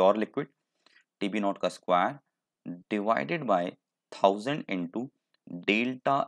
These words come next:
H vaporization। अब ये क्या मीनिंग है इनमें? देखिए, यहाँ पर जो एम है, इस एम का तो मतलब है molar mass of solvent, ठीक। एम यहाँ पर है molar mass, ठीक है, molar mass, चाहे वाटर हो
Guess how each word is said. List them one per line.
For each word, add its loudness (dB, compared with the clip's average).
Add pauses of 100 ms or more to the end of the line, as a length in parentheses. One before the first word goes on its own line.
(180)
H 0 (400)
vaporization। -2 (840)
अब -2
ये 2
क्या 4
मीनिंग 2
है -2
इनमें? -6 (500)
देखिए, 0
यहाँ -2
पर -2
जो -6 (120)
एम 2
है, -4 (720)
इस -4
एम 2
का 0
तो -2
मतलब -2
है -2 (180)
molar 6
mass -2
of -4
solvent, 2 (480)
ठीक। -8 (400)
एम 2
यहाँ -2
पर -4
है -4
molar -2 (1120)
mass, 0 (500)
ठीक -12
है, -14
molar -4
mass, -4
चाहे 0
वाटर 0
हो -8